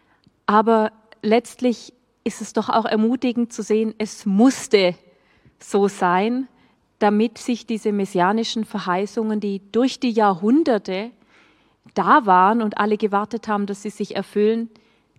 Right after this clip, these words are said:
eben wirklich erfüllt haben. In Bethlehem. Und mit Bethlehem hat's ja noch was Besonderes auf sich. Diese Bedeutung vom Namen Bethlehem,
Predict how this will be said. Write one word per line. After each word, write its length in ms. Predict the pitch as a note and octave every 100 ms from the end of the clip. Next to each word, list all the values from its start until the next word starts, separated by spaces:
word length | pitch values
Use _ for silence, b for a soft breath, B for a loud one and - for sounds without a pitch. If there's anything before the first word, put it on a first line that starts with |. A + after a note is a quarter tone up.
| -
eben 220 | G3+ F#3+ F#3
wirklich 320 | F3 F#3+ -
erfüllt 400 | F#3+ G3+ G3 -
haben. 360 | F3 E3+ F3 - _ _ -
In 240 | A3 A3
Bethlehem. 640 | A#3+ B3 B3+ G#3 F#3 E3+ E3+ B B B
Und 260 | G#3 G#3 - -
mit 200 | A3 G3+
Bethlehem 460 | A#3+ A#3+ B3 C4
hat's 160 | A#3+ A#3+
ja 100 | A#3+
noch 220 | A#3 B3
was 260 | A3+ A3 -
Besonderes 800 | A3+ A3 G#3+ A#3+ A#3 G3+ - -
auf 220 | F#3 F3+ -
sich. 300 | - E3+ -
Diese 300 | F#3 F#3 F3+
Bedeutung 640 | G3 F#3 G3+ B3+ A#3 G#3
vom 240 | - F#3+
Namen 320 | F#3 F3+ G#3+ G#3
Bethlehem, 640 | G#3 A3 A3+ G#3 G#3+ G#3+